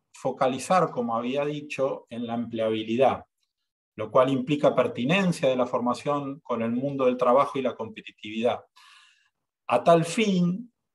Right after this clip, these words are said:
será necesario introducir cambios en los modelos educativos. Nos referimos a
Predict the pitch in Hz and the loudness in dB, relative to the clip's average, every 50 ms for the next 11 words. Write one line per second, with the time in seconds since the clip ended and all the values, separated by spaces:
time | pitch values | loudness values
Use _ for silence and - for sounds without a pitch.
0 | _ _ _ _ - - - 147 139 139 165 170 170 165 160 - 170 - - 214 | _ _ _ _ -20 -8 -4 0 2 4 4 4 2 0 -2 -4 -6 0 2 4
1 | 202 180 165 156 143 143 147 151 151 156 151 - - - 131 135 127 127 165 139 | 6 6 6 4 2 0 -4 -4 -4 -4 -4 -6 -8 -10 -10 -8 -4 -2 -2 0
2 | 147 143 139 - 180 175 165 165 - 196 190 180 175 175 170 170 160 - 165 139 | 0 -2 -2 -2 -2 -4 -2 0 2 4 4 4 2 2 0 0 -2 -2 -4 -4
3 | 131 127 131 - 139 143 147 131 131 120 - - 135 127 123 - 131 127 - 175 | -4 -6 -6 -6 -4 -2 -2 -2 -2 -2 -2 -4 -6 -6 -2 -2 -2 0 0 -2
4 | 156 127 113 104 98 98 - - _ _ _ _ _ _ _ _ _ _ _ _ | -6 -6 -6 -6 -8 -10 -10 -14 _ _ _ _ _ _ _ _ _ _ _ _
5 | _ _ _ _ _ _ _ _ _ _ - - - - 139 135 127 - 147 143 | _ _ _ _ _ _ _ _ _ _ -8 -6 -2 0 0 0 2 2 2 2
6 | 170 196 196 180 165 160 160 - - - 131 139 151 156 170 - - | 4 4 2 4 4 2 2 2 2 2 2 4 2 2 0 -2 -6